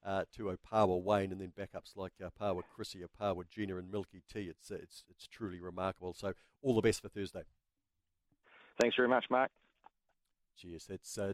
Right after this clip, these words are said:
Speaker 1: Dave Fahey, part of the all-conquering Sefton team. Uh, now, we are gonna be having a chat to Dan Roberts very shortly. Uh, Dan is, uh, Craig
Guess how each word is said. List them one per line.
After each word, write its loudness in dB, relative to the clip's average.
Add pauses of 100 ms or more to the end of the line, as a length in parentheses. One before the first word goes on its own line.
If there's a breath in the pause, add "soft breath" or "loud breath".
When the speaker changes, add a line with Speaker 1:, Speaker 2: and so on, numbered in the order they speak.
Speaker 1:
Dave 6
Fahey, 2 (720)
part -10
of -14 (100)
the -8
all-conquering -6
Sefton -6
team. 0 (340 loud breath)
Uh, 10
now, 10 (260)
we -2
are 0
gonna 0
be -4
having 0
a -6
chat 0 (160)
to -6
Dan 2
Roberts 2
very -8
shortly. -6
Uh, -2
Dan -2
is, -12
uh, -6
Craig -12